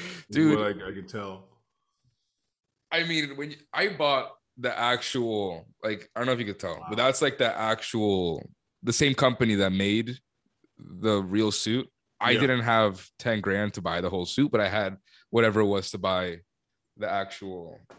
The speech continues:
Speaker 1: the crest
Speaker 2: Wow.
Speaker 1: at least.
Speaker 2: That's
Speaker 1: So
Speaker 2: crazy.
Speaker 1: I'm committed to this fandom. And
Speaker 2: Yeah.
Speaker 1: holy crap, when that movie came out, you, I can't explain how pissed I was, dude. Like, holy, 'cause,
Speaker 2: Yeah.
Speaker 1: and I,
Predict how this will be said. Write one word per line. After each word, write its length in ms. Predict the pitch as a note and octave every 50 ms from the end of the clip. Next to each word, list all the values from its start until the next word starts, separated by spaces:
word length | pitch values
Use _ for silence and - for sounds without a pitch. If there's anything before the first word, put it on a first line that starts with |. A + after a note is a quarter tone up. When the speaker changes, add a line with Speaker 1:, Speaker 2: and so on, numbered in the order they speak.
| - _
Speaker 1:
the 80 | G2 -
crest 400 | - - A2 G2 F#2 - - -
Speaker 2:
Wow. 240 | - G#2+ G#2 G2+
Speaker 1:
at 60 | F#2+ F#2
least. 160 | F#2 - -
Speaker 2:
That's 760 | - - _ _ _ _ _ _ _ - - _ _ - -
Speaker 1:
So 340 | - A#2+ A2+ G#2+ G#2+ G2+ -
Speaker 2:
crazy. 180 | - F#2 F#2 F#2 - - _ _ _ _ _ _ _ _ _ _ _ _ _ _ _ _ _ _ _
Speaker 1:
I'm 220 | - B2 C3+ C#3
committed 560 | - - F3 D3 D3 C#3 A2+ G2 E2 E2+ F2 -
to 120 | - A2+
this 340 | G2+ F#2 D#2+ - - - -
fandom. 420 | - G#2+ G2+ F#2+ F2 D#2+ - - - -
And 180 | F#2 F2+ -
Speaker 2:
Yeah. 180 | G2 F#2+ F2+ E2 D2+ - _ _ _ _ _ _ - - - - - _ _ _ _ _ _ _ _ _ _ - _ _ _ _ _ _ _ _ _
Speaker 1:
holy 400 | - D#3 D3+ D#3 D3 B2+ G#2+ G2
crap, 380 | - - C3+ A2 G2 E2+ -
when 100 | G#2 G#2
that 120 | A#2 C#3 C3
movie 260 | C3 C3+ B2+ C#3 C#3
came 280 | - - - D#3+ D3+ C#3+
out, 260 | C#3 C#3 D#3+ A#2+ G2+
you, 120 | B2 B2 - - -
I 100 | G#2 A2
can't 340 | - - - C#3+ C3+ B2 A2+
explain 340 | G2+ - - - A2+ G#2+ G2
how 120 | G#2 F#2
pissed 300 | - - G#2 G2 - -
I 100 | F2 E2+
was, 260 | D#2 D2+ D#2+ D#2+ -
dude. 240 | C#2+ D2+ D#2+ D#2+ E2 F#2+ -
Like, 160 | F2 E2+ -
holy, 500 | - - A#2 A2+ G#2 F#2+ F2 D#2+ - - _ - - - F2+
'cause, 260 | F2 A#2+ A2+ G#2 - -
Speaker 2:
Yeah. 680 | - _ _ _ _ _ _ _ _ _ _ _ C3+ C#3
Speaker 1:
and 80 | C#3
I, 180 | C3 B2+ B2+